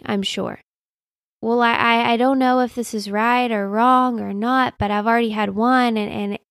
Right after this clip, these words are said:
and I just," you know, you just never know what is going on with a person's situation. And I don't say that saying that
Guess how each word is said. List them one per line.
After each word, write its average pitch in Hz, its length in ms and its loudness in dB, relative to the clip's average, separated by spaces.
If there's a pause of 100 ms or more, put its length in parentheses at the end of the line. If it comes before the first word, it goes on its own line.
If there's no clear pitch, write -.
(340)
and 202 120 -4
I 202 120 0
just," 196 360 -4 (260)
you 240 120 -2
know, 240 100 2
you 254 160 6
just 269 220 -2
never 277 360 4
know 202 680 0
what 220 440 2
is 208 180 2
going 208 300 0
on 202 240 0
with 196 160 -4
a 190 60 -6
person's 208 400 -4
situation. 190 720 -4 (360)
And 214 180 -2
I 196 120 0
don't 208 380 0
say 277 300 2
that 214 380 0 (160)
saying 214 500 -4
that 220 300 -2